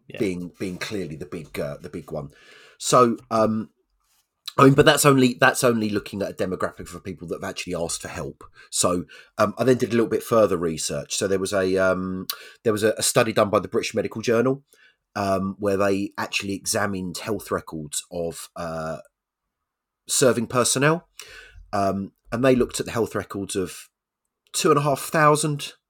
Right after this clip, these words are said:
Speaker 2: uh, people, and they found that thirty-eight percent of them had records relating to mental illness in their personnel files.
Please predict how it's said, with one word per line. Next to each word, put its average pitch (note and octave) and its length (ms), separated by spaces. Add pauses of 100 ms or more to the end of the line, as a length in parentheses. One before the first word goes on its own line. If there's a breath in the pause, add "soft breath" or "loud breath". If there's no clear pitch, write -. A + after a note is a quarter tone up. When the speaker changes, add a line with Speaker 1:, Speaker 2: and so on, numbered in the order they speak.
(140)
Speaker 2:
uh, C3+ 380 (380)
people, E3+ 420 (840 soft breath)
and A#2 140
they A#2+ 80
found A2+ 300
that - 100
thirty-eight - 800
percent B2 500
of - 140
them D#2 400 (440)
had G#2 240
records F2+ 640
relating F2+ 420
to F2 140
mental F2+ 300
illness D#2 420
in E2 180
their D#2+ 100
personnel D#2+ 420
files. C#2+ 480